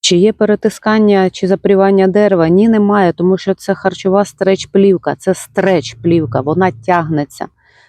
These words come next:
Дерево не запріває, бо це харчова плівка, вона дихає.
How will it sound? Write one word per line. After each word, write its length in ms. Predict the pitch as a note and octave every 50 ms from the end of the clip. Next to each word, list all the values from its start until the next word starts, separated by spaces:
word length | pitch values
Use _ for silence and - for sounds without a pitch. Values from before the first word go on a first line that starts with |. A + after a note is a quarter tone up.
| _ _ _ -
Дерево 420 | D#3 F#3 G3 F#3+ F#3 E3 E3 D#3+
не 220 | D#3+ E3 F3+ F3+ E3
запріває, 640 | - E3 - - E3+ E3 E3+ F#3 G3+ G#3+ G#3+ F#3+
бо 160 | D#3+ D3 D#3+
це 160 | D3+ - F3+
харчова 480 | E3+ - - D#3+ D#3+ - - E3 E3 D#3+
плівка, 460 | - - F3+ F#3+ G#3+ A3 G#3+ - F#3+
вона 340 | E3 D3+ D#3+ E3+ F3+ F#3 F#3
дихає. 600 | E3+ D3 D3 D3 C3 - - C3+ B2+ C3 C#3+ D#3